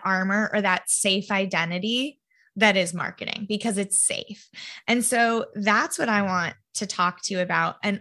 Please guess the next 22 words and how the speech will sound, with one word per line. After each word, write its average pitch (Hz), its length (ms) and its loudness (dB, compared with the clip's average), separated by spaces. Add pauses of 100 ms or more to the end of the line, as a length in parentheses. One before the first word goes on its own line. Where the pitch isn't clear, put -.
honestly, 185 840 0 (180)
just 240 220 4 (120)
ask 196 360 0
your 214 120 4
advice, 190 440 2
like, 185 240 0
real 175 320 0
time, 185 680 2 (400)
how 214 180 6
that 190 200 6
resonates 185 400 0
with 202 120 -6
you, 190 100 -4
because 208 260 0
this 226 180 4
is 269 80 -6
a 285 80 2
very 202 300 4
normal 175 400 0
Krista - 440 -4
Erin 165 440 -2 (440)
type 180 360 2